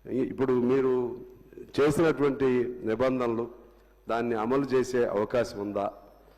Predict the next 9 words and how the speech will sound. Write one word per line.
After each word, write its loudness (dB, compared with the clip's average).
అవకాశం 2
ఉన్న 2
విధంగా 0
మీరు 2
చెప్పిన 0
పద్ధతుల్లో, -2
వాయిదాల 0
పద్ధతుల్లో 0
ఆ 4